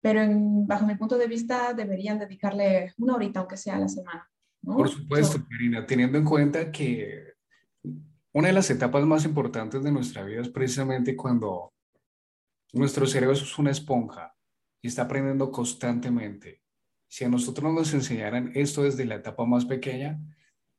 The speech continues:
Speaker 2: muy probablemente seríamos adultos sin tantos conflictos.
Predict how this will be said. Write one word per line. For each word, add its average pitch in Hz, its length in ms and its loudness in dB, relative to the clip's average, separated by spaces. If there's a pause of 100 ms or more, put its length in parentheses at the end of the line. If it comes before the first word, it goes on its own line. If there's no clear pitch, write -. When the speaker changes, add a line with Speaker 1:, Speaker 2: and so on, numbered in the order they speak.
(100)
Speaker 2:
muy 120 180 -4
probablemente 131 840 -2 (380)
seríamos 117 640 -6
adultos 123 960 0
sin - 440 -4
tantos 131 800 -4
conflictos. - 1040 -10